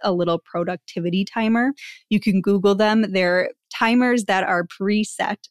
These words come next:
to different time increments. So I have one that's a little hexagon, and you can rotate it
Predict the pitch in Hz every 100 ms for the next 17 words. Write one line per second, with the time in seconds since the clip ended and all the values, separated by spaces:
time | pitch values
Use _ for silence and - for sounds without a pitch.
0 | _ - 208 180 180 185 180 185 - -
1 | 160 208 190 214 - 247 277 294 - 208
2 | 180 175 - - - 220 240 240 240 220
3 | 196 180 180 175 175 - 190 - 214 208
4 | 220 233 247 - 180 180 175 - 190 175
5 | 208 226 220 214 196 196 190